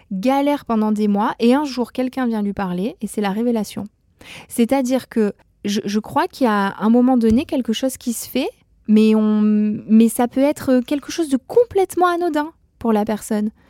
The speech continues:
Quelqu'un qui vient lui parler, ou un départ en vacances, ou la prise d'un nouveau poste, ou le fait de rencontrer quelqu'un, enfin, incroyable. Et ils s-, et ils arrivent à se rendre compte et, et là, ils arrivent petit à petit à s'en sortir.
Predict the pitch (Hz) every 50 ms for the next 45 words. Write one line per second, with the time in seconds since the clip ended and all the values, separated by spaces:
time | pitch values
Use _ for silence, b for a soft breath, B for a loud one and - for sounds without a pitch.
0 | b b b b b - 202 196 - 214 214 - 214 208 202 220 226 302 311 320
1 | 285 269 269 269 233 214 208 202 202 196 - 190 190 190 214 285 311 - - 254
2 | 247 254 254 269 254 - - 226 214 208 202 202 202 202 214 214 202 - - 214
3 | 202 202 196 196 196 214 285 285 - 233 226 233 233 240 247 247 - - - -
4 | 208 196 196 190 202 b b b b b b - 208 196 220 214 202 202 185 190
5 | 190 - 196 196 - 226 233 - 330 330 302 - 262 247 254 262 247 - 214 -
6 | - _ _ _ _ _ _ _ _ _ _ _ _ - 254 254 247 - 233 202
7 | 190 208 240 240 - 240 226 226 226 - - - - 220 214 208 208 202 202 202
8 | 202 196 202 202 226 208 220 262 302 285 240 208 214 208 - - 190 196 202 196
9 | - - - 277 381 - - 247 202 190 190 185 - - 202 202 214 240 285 285
10 | 240 220 196 180 208 233 - - 208 - - - 202 185 185 - 247 240 240 -
11 | 220 - - 208 - - - - - _